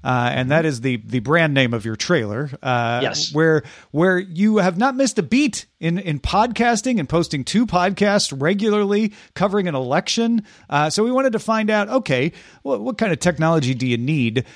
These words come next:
Speaker 1: uh, to make that happen? So, so take us through it. Uh, what, what, what are, what are the tech you rely on to make that work when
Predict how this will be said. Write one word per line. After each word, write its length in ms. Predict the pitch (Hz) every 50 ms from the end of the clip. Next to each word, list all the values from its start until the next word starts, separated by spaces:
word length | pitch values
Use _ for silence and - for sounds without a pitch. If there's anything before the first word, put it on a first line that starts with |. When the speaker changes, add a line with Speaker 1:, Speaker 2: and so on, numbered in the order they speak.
| - _ -
Speaker 1:
uh, 300 | - 131 131 131 127 127 -
to 120 | - - 151
make 320 | 139 139 143 160 190 -
that 280 | 156 147 143 135 135 107
happen? 440 | 104 147 165 170 - - 113 92
So, 160 | - - 160 175
so 160 | 175 - 196 185
take 260 | - - 277 330 -
us 160 | 311 233 -
through 160 | - 208 151
it. 200 | 113 - - _ -
Uh, 260 | - 151 135 131 127 127
what, 200 | 131 175 208 190 180 - - - - - -
what, 280 | - 156 240 214 - -
what 220 | 180 214 254 262
are, 120 | 294 269 214
what 240 | 190 180 196 247
are 60 | 285 262
the 100 | 220 202
tech 360 | - - - 214 220 - -
you 100 | 175 190
rely 420 | 170 165 147 156 165 180 175 156
on 220 | 127 117 113 117 110
to 100 | - 143
make 220 | 143 165 180 -
that 160 | - 160 156
work 240 | 156 180 208 185 -
when 220 | 139 143 131 123